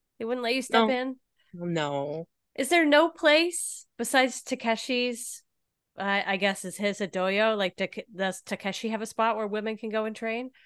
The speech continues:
Speaker 2: He rents out a practice dojo. So, um, they had rented a space for us to use. We just,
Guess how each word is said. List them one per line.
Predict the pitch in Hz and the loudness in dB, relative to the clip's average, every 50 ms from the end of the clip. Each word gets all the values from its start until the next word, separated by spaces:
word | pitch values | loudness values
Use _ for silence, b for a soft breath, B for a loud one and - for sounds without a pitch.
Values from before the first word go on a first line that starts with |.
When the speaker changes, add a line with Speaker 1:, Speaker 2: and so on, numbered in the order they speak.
| b b b b b b _ - | b b b b b b _ 8
Speaker 2:
He | - 226 | 8 10
rents | 220 214 233 247 262 - | 12 12 12 12 12 12
out | - 175 180 175 | 10 10 10 10
a | 160 147 | 8 8
practice | - - 147 160 - 170 160 - | 8 6 4 6 4 2 0 2
dojo. | 185 98 80 73 - - - 214 202 | 2 2 2 2 0 0 0 -2 0
So, | - - 180 175 165 165 - - - | 4 8 10 10 12 10 10 8 4
um, | - 165 160 151 147 - - - - | 2 2 2 2 0 -2 -6 -2 4
they | - 180 - | 8 10 10
had | 196 175 | 10 10
rented | 160 165 165 160 - 170 160 | 10 8 8 8 6 4 4
a | 151 | 4
space | - - - 151 156 160 - - - - _ _ _ _ _ _ _ _ _ - | 2 2 2 2 2 2 0 -2 -6 -8 _ _ _ _ _ _ _ _ _ 8
for | 180 | 8
us | 175 165 - | 8 8 6
to | - 170 | 2 0
use. | 160 160 165 160 - - | 2 4 2 2 2 0
We | 175 196 208 | 2 4 8
just, | 196 202 185 185 - | 10 8 8 8 4